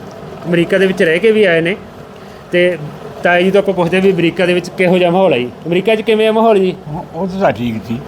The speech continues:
Speaker 1: ਅੱਛਾ ਜੀ।
Speaker 2: ਵਧੀਆ ਸੀਗਾ।
Speaker 1: ਜਿਵੇਂ ਹੁਣ ਰਹਿਣ ਸਹਿਣ ਕਿਹੋ ਜਿਹਾ ਉੱਥੇ?
Speaker 2: ਵਧੀਆ।
Speaker 1: ਅੱਛਾ ਜੀ। ਤੁਸੀਂ ਕਿੰਨਾ ਚਿਰ ਲਾ ਕੇ ਆਏ ਉੱਥੇ?
Speaker 2: ਮੈਂ ਤਾਂ ਛੇ ਮਹੀਨੇ ਮਗਰੋਂ ਆ ਹੀ ਜਾਂਦਾ ਸੀ,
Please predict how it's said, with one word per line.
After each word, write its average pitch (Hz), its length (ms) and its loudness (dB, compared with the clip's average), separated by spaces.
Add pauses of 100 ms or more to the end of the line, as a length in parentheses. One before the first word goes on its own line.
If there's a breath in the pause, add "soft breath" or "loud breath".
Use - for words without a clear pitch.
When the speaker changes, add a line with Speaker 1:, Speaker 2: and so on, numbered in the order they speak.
(160)
Speaker 1:
ਅੱਛਾ 156 160 2
ਜੀ। 160 60 2
Speaker 2:
ਵਧੀਆ 165 120 0
ਸੀਗਾ। - 280 -10 (100)
Speaker 1:
ਜਿਵੇਂ 180 160 2
ਹੁਣ 190 160 2 (200)
ਰਹਿਣ 180 260 2
ਸਹਿਣ 190 240 0
ਕਿਹੋ 185 300 2
ਜਿਹਾ 180 140 4
ਉੱਥੇ? 165 220 -2
Speaker 2:
ਵਧੀਆ। 151 300 -8 (360)
Speaker 1:
ਅੱਛਾ 139 160 -6
ਜੀ। 120 80 -6 (360)
ਤੁਸੀਂ 180 140 2
ਕਿੰਨਾ 196 220 4
ਚਿਰ 196 120 2
ਲਾ 190 160 4
ਕੇ 185 100 -2
ਆਏ 190 60 0
ਉੱਥੇ? 180 240 -4 (600)
Speaker 2:
ਮੈਂ 139 340 2
ਤਾਂ 151 380 4 (200)
ਛੇ 135 60 -4
ਮਹੀਨੇ 151 300 -2
ਮਗਰੋਂ 139 400 4
ਆ 135 80 6
ਹੀ 139 80 -2
ਜਾਂਦਾ 139 240 2
ਸੀ, 143 200 -4